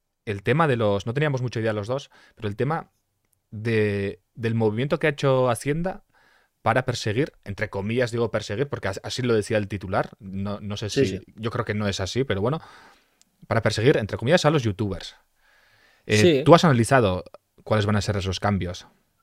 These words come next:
Speaker 2: O sea, básicamente, bueno, el tema de perseguir, eh, ha-, Hacienda nos persigue a todos, porque yo creo que nadie, eh, <laughs> va directamente y dice, "Oye, toma mi dinero". Si no nos lo reclamaran, yo creo que, que nadie pagaría. Entonces, yo creo que,
Speaker 1: <laughs>
Speaker 2: que sí que hay cierta persecución.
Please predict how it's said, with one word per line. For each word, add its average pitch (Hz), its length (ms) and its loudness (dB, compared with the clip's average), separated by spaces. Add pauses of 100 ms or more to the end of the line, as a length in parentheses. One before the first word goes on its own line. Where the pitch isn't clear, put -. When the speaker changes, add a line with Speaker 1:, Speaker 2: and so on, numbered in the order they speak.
(640)
Speaker 2:
O - 60 -20
sea, - 280 4
básicamente, 180 800 4
bueno, 110 300 0
el 101 320 -4
tema 131 220 6
de 139 100 8
perseguir, 139 720 6
eh, 107 240 -2
ha-, 123 300 0
Hacienda 131 400 2
nos 135 160 0
persigue 117 320 2
a 98 60 4
todos, 104 360 4
porque 107 280 0
yo 107 120 4
creo 120 140 6
que 113 120 6
nadie, 117 580 4
eh, 104 420 0
<laughs> - 680 -4
va 123 320 2
directamente 127 580 4
y 127 40 6
dice, 117 160 0
"Oye, 143 160 4
toma 139 240 4
mi 143 140 4
dinero". 117 480 2
Si - 180 -8
no 110 120 -4
nos 127 120 0
lo 135 120 8
reclamaran, 123 520 2
yo 117 100 2
creo 117 200 2
que, 101 320 -2
que 101 100 -6
nadie 107 220 0
pagaría. 98 400 0
Entonces, 104 440 -6 (520)
yo 113 160 8
creo 113 180 8
que, 107 200 8
Speaker 1:
<laughs> 92 140 -4
Speaker 2:
que 107 80 0
sí 117 160 -2
que 113 80 6
hay 110 80 6
cierta 107 320 6
persecución. 98 540 0